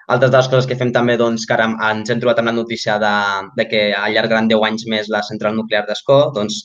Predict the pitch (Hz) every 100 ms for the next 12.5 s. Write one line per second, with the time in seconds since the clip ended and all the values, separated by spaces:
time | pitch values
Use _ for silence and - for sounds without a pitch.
0 | - 110 107 113 113 110 110 113 107 110
1 | 101 - 107 107 107 104 104 104 107 107
2 | 110 113 131 135 110 110 107 107 104 -
3 | 107 104 - - 101 101 101 - 104 -
4 | 104 95 - _ _ _ _ - 98 92
5 | 92 - _ 135 131 120 113 110 110 110
6 | 117 113 117 110 104 - - 107 104 123
7 | 117 113 110 117 113 101 - 110 110 110
8 | 107 120 110 - 95 - 107 107 - 127
9 | 113 110 139 - _ _ - - 135 131
10 | 139 143 - 104 110 110 117 117 113 -
11 | 110 107 127 175 - - 98 95 - 107
12 | 101 101 104 113